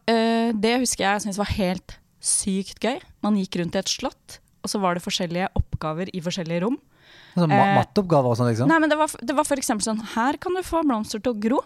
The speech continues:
Speaker 1: Da må du finne et, da må du så et frø, og så må du vanne. Og så må du vente litt.
Speaker 2: Må du vente, eh, tre-fire dager, fem
Speaker 1: Ja,
Speaker 2: dager,
Speaker 1: nei.
Speaker 2: så kan du begynne å se
Speaker 1: <laughs>
Speaker 2: simulator.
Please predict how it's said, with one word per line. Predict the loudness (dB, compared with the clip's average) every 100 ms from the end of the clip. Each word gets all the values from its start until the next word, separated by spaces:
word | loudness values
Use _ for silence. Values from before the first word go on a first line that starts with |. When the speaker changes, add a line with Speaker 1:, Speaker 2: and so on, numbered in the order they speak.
| _ _
Speaker 1:
Da | 0 2
må | 2
du | -2
finne | -2 -2 0 0
et, | -2
da | -4 -2
må | 0
du |
så | -2 -4 -4 -6
et | -6
frø, | -2 -2 -2 _ _ -8
og |
så | -4
må | -2
du | 0 0
vanne. | 0 0 0 -2 -4 -8 _ _ _ _ _ _ _ _ _
Og | -8
så | -2
må | -2
du | 0
vente | 0 0 -4 -4
litt. | -4 -4 -10 -20 -20 _
Speaker 2:
Må | 2
du | 4
vente, | 2 4 4
eh, | 4 4 4 0 0 0 0
tre-fire | 0 2 2 2 2
dager, | 4 4 2 0 0
fem | 2 4
Speaker 1:
Ja, | 6
Speaker 2:
dager, | 6
Speaker 1:
nei. | 6
Speaker 2:
så | 4 4
kan | 4
du | 4
begynne | 2
å | 4
se | 4 2 -2 -6 -6 -2 -2 0 -2
Speaker 1:
<laughs> |
Speaker 2:
simulator. | 0 2 4 4 2